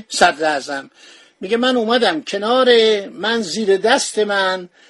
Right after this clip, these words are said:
این آقا ایستاده بود، آقای مازاروویچ، نمایندهٔ عرض شود یارمالوف که اومد بود مذاکرات رو شروع کنه که آماده بشن برای پذیرایی یارمالوف.» که گفتم چقدر،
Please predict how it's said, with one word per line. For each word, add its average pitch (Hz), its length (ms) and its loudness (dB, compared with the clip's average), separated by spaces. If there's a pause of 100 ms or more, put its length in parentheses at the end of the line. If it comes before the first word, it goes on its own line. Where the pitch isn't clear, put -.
(300)
این 240 180 0
آقا 185 240 4
ایستاده 151 440 -4
بود، 143 120 -6
آقای 190 240 0
مازاروویچ، 147 840 0 (640)
نمایندهٔ 185 1200 2 (680)
عرض 202 200 -2
شود 214 400 0
یارمالوف 175 640 2
که 208 100 -2
اومد 170 200 -2
بود 196 160 -6
مذاکرات 170 580 0
رو 202 60 -8
شروع 208 360 -8
کنه 240 200 -4
که 233 440 2 (380)
آماده 185 500 2
بشن 240 260 0
برای 190 200 2
پذیرایی 165 520 -2
یارمالوف.» 143 720 -2
که 196 100 -2
گفتم 202 340 -2
چقدر، 233 460 0